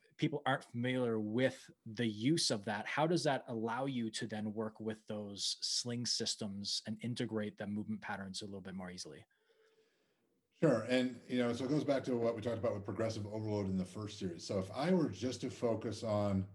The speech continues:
Speaker 2: the load position on your body, the body position you use when you lift, and the planes of motion we're working in,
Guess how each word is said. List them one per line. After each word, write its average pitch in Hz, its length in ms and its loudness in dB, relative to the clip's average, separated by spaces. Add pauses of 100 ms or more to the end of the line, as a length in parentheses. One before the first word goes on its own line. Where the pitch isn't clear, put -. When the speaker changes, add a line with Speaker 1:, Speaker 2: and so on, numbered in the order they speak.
(220)
Speaker 2:
the 95 80 -2
load 110 380 4
position 101 600 0
on 98 80 0
your 98 120 2
body, 92 400 2 (320)
the 95 80 -4
body 113 340 4
position 104 420 -2
you 98 60 4
use 98 160 4
when 92 140 2
you 90 100 0
lift, 90 240 0
and 95 100 -6
the 90 40 -4
planes 107 320 -2
of 101 80 2
motion 98 260 2
we're 92 80 -2
working 95 360 -2
in, 85 180 -6